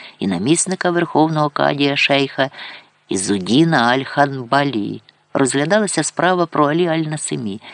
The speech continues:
який збив з путі істини деяких безумців, і вони в єресі й безбожності підкорилися йому.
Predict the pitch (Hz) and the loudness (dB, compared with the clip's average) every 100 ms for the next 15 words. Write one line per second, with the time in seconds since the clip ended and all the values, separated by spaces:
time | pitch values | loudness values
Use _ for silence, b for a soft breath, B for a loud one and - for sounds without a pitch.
0 | B 110 - 131 107 123 151 - - 131 | B -4 2 2 2 4 4 2 -2 -2
1 | - 160 156 - 147 139 139 139 135 - | 0 2 2 0 0 0 2 2 2 2
2 | 131 117 139 208 180 - 98 98 B B | 0 2 2 2 0 -2 -4 -6 B B
3 | - 151 175 175 139 175 180 151 - 139 | 2 2 4 4 4 4 4 2 0 -2
4 | 120 139 120 202 214 165 135 - 113 - | 0 -2 0 2 2 2 -2 -4 -8 -8
5 | - 175 101 90 87 - 90 82 76 | -2 -2 -2 -4 -6 -6 -6 -6 -10